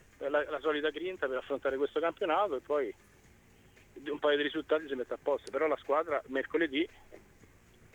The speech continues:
l'abbiamo vista insieme, la partita era in difficoltà.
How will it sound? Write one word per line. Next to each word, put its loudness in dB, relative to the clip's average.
l'abbiamo 0
vista -2
insieme, 2
la 0
partita -2
era -2
in -8
difficoltà. -8